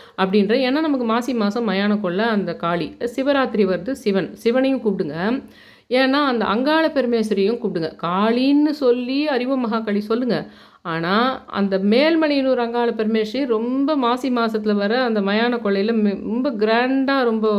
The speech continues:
பார்க்கப்படுதுன்றதுனால, நிறைய பேருக்கு அங்காள பரமேஸ்வரி குலதெய்வமா இருக்கிறதுனால, அங்காள பரமேஸ்வரியினுடைய கணவர் வந்து சிவன் ரூபந்தான். அவர் வந்து பெரியாண்டவர்.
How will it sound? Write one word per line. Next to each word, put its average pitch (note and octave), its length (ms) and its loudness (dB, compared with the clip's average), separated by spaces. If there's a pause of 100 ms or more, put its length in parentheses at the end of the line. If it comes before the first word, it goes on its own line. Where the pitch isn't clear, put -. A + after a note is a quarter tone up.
(420)
பார்க்கப்படுதுன்றதுனால, F3 1160 -4
நிறைய B3+ 480 -2
பேருக்கு C#4+ 240 0
அங்காள A#3 260 0
பரமேஸ்வரி F3+ 720 -4 (480)
குலதெய்வமா A#3 540 4
இருக்கிறதுனால, E3 640 -6 (500)
அங்காள C#4+ 460 0
பரமேஸ்வரியினுடைய G#3+ 1080 2
கணவர் B3+ 460 0
வந்து G#3 280 0
சிவன் B3 360 -2
ரூபந்தான். G#3 540 0
அவர் G#3 240 2
வந்து G#3 260 0
பெரியாண்டவர். G#3+ 640 0